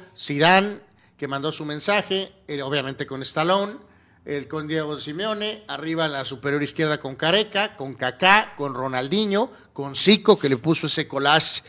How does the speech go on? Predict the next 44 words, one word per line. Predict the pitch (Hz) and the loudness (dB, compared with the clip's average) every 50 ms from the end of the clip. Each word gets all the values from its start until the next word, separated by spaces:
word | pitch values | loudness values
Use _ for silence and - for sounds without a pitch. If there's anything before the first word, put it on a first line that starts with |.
| - - - - - | -16 -20 -20 -6 -2
cuando | 139 139 127 131 | 0 0 2 0
jugaron | - 131 139 147 156 160 156 147 | 0 2 4 6 6 6 4 2
en | 143 147 | -2 -2
ese | 156 147 - - 165 | 0 2 2 2 2
momento, | 147 143 147 151 156 147 - 160 147 147 | 0 0 -2 -2 -4 -2 0 2 2 2
de | 135 135 | 2 0
algunos | 139 143 143 147 160 165 160 156 143 123 | -2 -2 -2 -2 -2 -2 -2 -2 -4 -4
momentos | 135 135 135 143 156 160 156 160 165 147 - - - | -6 -6 -4 -2 -2 -2 -2 -4 -6 -6 -6 -10 -12
breves | - 135 147 151 156 156 143 - | -6 -2 0 0 0 0 -2 -4
como, | - 143 135 131 135 131 123 120 113 117 - - - - - _ _ _ | -4 -4 -4 -4 -4 -4 -4 -4 -6 -8 -12 -18 -20 -20 -20 _ _ _
eh, | - - 135 131 131 127 | -4 -2 -2 0 0 0
con | 143 135 | 0 0
el | 135 139 | 0 0
Flamengo, | 117 143 147 156 185 202 202 180 202 254 - - - - _ _ _ _ - | 2 4 4 6 6 4 6 6 4 4 2 0 -8 -20 _ _ _ _ -4
y | 147 147 147 | 0 0 2
el | 143 - | 2 2
propio | - 165 165 147 165 165 156 147 - | 0 0 0 2 2 2 0 0 0
Cafú, | 156 135 - - 156 170 165 | -2 -2 -2 -2 -2 -2 -2
Carlos, | 170 160 147 139 143 135 - - | -2 -2 -2 -2 -2 -4 -4 -4
este, | 135 131 - - - 135 131 131 117 110 - - - _ _ _ _ | -4 -4 -4 -4 -4 -6 -8 -8 -10 -14 -18 -20 -20 _ _ _ _
que | - 139 143 143 143 | -8 -6 -6 -6 -6
fíjate | 139 151 180 180 175 143 | -6 -8 -8 -6 -8 -10
que | - - 139 135 | -8 -6 -6 -6
hay | 135 - 139 143 | -6 -8 -10 -10
que | - 180 175 | -10 -10 -10
recordar | 127 127 - 131 127 123 143 151 156 - - | -10 -10 -12 -14 -10 -10 -8 -10 -10 -12 -14
en | 143 131 131 131 | -14 -12 -12 -10
el, | 131 127 127 123 120 127 131 | -10 -10 -10 -12 -12 -14 -14
y | 135 | -14
me | 127 127 | -12 -12
parece | 120 123 127 139 139 - 156 | -8 -8 -8 -8 -8 -8 -10
que | 143 151 | -8 -8
esto | 143 - 147 | -6 -6 -6
fue | 135 - 147 147 | -6 -6 -6 -6
noventa | 151 143 135 139 147 143 - - | -6 -6 -6 -6 -8 -8 -8 -8
avanzados, | 135 127 117 113 - 123 117 120 139 143 - 131 | -8 -8 -8 -8 -8 -6 -6 -8 -8 -10 -10 -10
más | 151 160 - - | -10 -10 -10 -8
o | 131 | -8
menos, | 135 135 135 143 143 - | -8 -8 -6 -6 -6 -6
creo | - 147 147 156 165 160 160 | -8 -6 -2 -2 -2 -2 -2
que | 135 117 | -6 -8
fue | 123 139 143 | -6 -6 -6
noventa | 143 143 139 139 - 143 135 | -4 -6 -6 -8 -8 -8 -10
avanzados, | 127 120 113 127 123 139 160 - | -10 -10 -10 -10 -8 -8 -10 -12